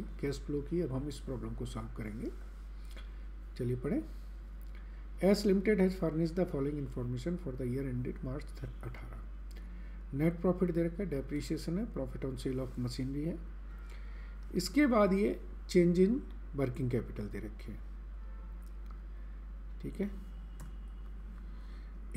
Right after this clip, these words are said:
Increase in stock, debtor decrease, increase,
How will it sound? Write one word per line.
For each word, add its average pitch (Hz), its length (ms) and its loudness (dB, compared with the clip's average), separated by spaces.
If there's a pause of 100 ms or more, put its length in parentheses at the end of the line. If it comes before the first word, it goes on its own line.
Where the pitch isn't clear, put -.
Increase 170 400 8
in 170 160 8
stock, 175 340 4 (480)
debtor 143 300 4 (100)
decrease, 156 540 4
increase, 143 420 2